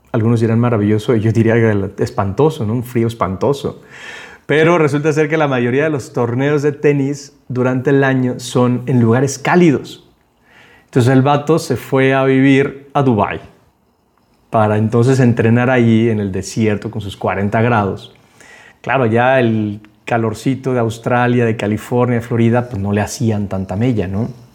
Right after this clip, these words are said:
O por ejemplo, ¿saben? En, en todos los torneos de tenis, los,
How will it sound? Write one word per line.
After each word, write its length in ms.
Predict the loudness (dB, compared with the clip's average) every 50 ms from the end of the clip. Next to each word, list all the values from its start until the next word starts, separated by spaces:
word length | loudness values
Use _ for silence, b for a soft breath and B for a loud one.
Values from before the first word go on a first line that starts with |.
| _ _ _ _ _ _ -20 _ _ _ _ _ -20 _ B B B B B B B B B B B B B B B B B B B B B B B
O 120 | -2 0
por 120 | 2 2 2
ejemplo, 460 | 2 4 2 2 4 2 0 -2 -4 -8
¿saben? 380 | -6 -4 -4 -4 -4 -6 -8 -12
En, 320 | -10 -8 -8 -6 -6 -8 -8 -8
en 480 | -6 -6 -4 -2 -2 -2 -2 -4 -4 -4
todos 300 | -4 -2 0 0 0 0
los 240 | 0 0 -2 -2 -2
torneos 800 | -2 0 2 2 2 2 4 2 2 0 -2 -6 -12 -18 -20 _ _ _ -14
de 400 | -10 -6 -4 -4 -4 -4 -4 -6
tenis, 600 | -2 0 2 2 2 0 -2 -4 -8 -14 -20 -20 -20 _ _ b b b b b _ -4
los, 460 | 0 0 0 0 -2 -8 -14 -16 -16